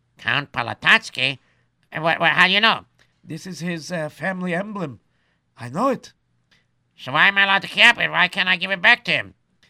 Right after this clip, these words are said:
Speaker 2: 'Cause you don't know the story, what happened a few years ago.
Speaker 1: A few years ago? What are you talking about?
Speaker 2: Yes, yes.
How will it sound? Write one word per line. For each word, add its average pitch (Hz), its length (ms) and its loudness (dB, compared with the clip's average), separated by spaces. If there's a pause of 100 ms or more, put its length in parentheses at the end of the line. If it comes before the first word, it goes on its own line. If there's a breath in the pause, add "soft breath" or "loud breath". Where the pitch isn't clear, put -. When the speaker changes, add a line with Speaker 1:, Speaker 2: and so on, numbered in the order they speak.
(200)
Speaker 2:
'Cause 131 200 -12
you 156 80 -8
don't 165 160 -6
know 160 120 -8
the 156 120 -8
story, 226 360 -4
what 143 160 -6
happened 151 280 -10
a 151 40 -10
few 185 180 -12
years 185 300 -8
ago. 104 280 -12 (540)
Speaker 1:
A 107 160 2
few 175 160 -6
years 196 300 4
ago? 151 280 0
What 196 140 0
are - 20 0
you 214 80 -2
talking 226 240 0
about? 143 240 -2 (520)
Speaker 2:
Yes, 156 520 -10
yes. 123 420 -18